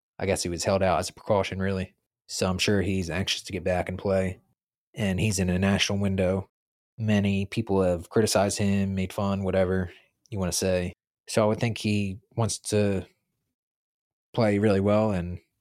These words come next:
maybe silence some of the critics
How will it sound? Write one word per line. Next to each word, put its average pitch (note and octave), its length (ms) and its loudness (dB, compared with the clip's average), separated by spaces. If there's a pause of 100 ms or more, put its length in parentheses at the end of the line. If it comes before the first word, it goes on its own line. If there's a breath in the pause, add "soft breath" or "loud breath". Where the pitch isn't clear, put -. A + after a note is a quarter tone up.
(480)
maybe F2 420 -4
silence F#2+ 420 0
some G2 160 -2
of F#2+ 60 -6
the F#2+ 340 -2 (640)
critics - 520 -2